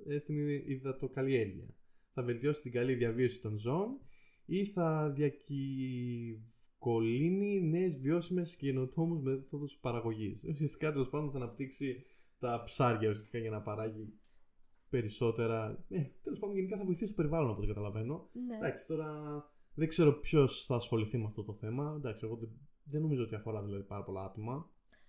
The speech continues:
Speaker 2: Εγώ νομίζω ότι ήδη γίνονται προσπάθειες όμως για... σε αυτό το κομμάτι. Υπάρχουν πολλές, ε, από, από πολλές πλευρές το κράτος προσπαθεί να το αναπτύξει,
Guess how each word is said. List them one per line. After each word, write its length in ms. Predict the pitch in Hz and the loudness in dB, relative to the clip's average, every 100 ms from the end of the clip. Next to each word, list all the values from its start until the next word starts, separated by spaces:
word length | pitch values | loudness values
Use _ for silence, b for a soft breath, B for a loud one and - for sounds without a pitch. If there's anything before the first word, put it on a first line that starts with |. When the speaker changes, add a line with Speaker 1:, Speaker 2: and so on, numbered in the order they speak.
| b 240 | b -8
Speaker 2:
Εγώ 100 | 339 | -6
νομίζω 200 | 359 370 | -4 -4
ότι 120 | - 330 320 311 311 | -2 -2 -2 -4 -4
ήδη 600 | 349 285 240 220 202 196 190 | -6 -6 -6 -6 -6 -8 -10
γίνονται 360 | - 214 202 196 | -8 -6 -4 -6
προσπάθειες 580 | 202 - 202 202 202 | -10 -6 -6 -6 -10
όμως 240 | 208 202 202 | -12 -14 -14
για... 420 | 214 208 196 196 | -12 -10 -12 -12
σε 120 | - 240 | -10 -6
αυτό 140 | 240 | -4
το 120 | 220 | -4
κομμάτι. 460 | 202 196 185 196 - | -4 -4 -6 -8 -10
Υπάρχουν 440 | 202 226 233 247 240 240 b b b b - - - | -6 -4 -4 -4 -8 -8 b b b b -20 -20 -6
πολλές, 480 | 240 240 262 262 - | 0 2 2 -2 -4
ε, 600 | 226 202 190 190 190 202 202 208 - - - - - | -2 -2 -4 -8 -8 -10 -10 -12 -14 -16 -20 -18 -10
από, 240 | 226 226 _ _ | -10 -10 _ _
από 240 | - - | -2 0
πολλές 260 | 262 320 - _ - | 4 4 2 _ -4
πλευρές 480 | 254 208 208 202 | -2 0 2 2
το 100 | - | 0
κράτος 560 | 202 214 196 196 202 - | -6 -4 -4 -4 -8 -8
προσπαθεί 320 | - 208 214 214 | -12 -10 -8 -8
να 100 | 208 | -6
το 80 | |
αναπτύξει, 640 | 202 202 202 196 - - 208 | -6 -8 -6 -8 -6 -10 -8